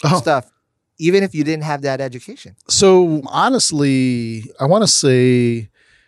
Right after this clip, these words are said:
Speaker 1: I got into marketing from the skills I learned from being a nightclub promoter in Chicago.
Speaker 2: Yes.
Speaker 1: So, which is where we first connected
Speaker 2: Bruh,
Speaker 1: when you
Speaker 2: that's
Speaker 1: told
Speaker 2: what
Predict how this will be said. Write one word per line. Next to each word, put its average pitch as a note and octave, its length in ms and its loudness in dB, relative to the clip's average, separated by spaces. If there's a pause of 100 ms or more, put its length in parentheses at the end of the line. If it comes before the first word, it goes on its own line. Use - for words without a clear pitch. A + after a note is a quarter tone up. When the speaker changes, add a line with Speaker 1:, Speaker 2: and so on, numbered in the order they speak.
(280)
Speaker 1:
I C3 100 0
got D#3+ 180 2
into D#3+ 220 -2
marketing G#2+ 1000 -4 (100)
from B2+ 160 0
the A#2+ 60 2
skills D3+ 360 2
I C3 80 4
learned A2+ 400 0
from A2 140 -8
being A2 160 -4
a F#2+ 80 -8
nightclub G2 400 -6
promoter F#2+ 320 -14
in F#2 100 -12
Chicago. B2 160 0
Speaker 2:
Yes. D3+ 560 -2
Speaker 1:
So, B2+ 720 2
which D3+ 180 0
is C3 140 2
where C3+ 320 4
we A#2+ 140 2
first - 260 -2
connected A2 400 0
Speaker 2:
Bruh, A2+ 40 -6
Speaker 1:
when A2+ 80 -2
you A2 40 2
Speaker 2:
that's - 120 0
Speaker 1:
told - 120 2
Speaker 2:
what F#3+ 60 4